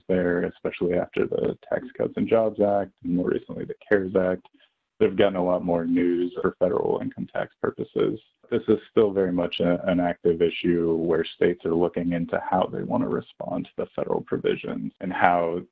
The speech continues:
taxpayers will be impacted for state income tax purposes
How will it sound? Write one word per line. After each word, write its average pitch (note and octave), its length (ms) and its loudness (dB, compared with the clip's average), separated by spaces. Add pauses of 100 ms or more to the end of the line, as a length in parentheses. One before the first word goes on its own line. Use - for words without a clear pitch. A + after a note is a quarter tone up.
(120)
taxpayers - 540 2
will - 100 4
be - 160 0
impacted G#2+ 540 2
for - 100 -2
state F2+ 460 0
income F#2 320 -4
tax - 340 -2
purposes - 640 -4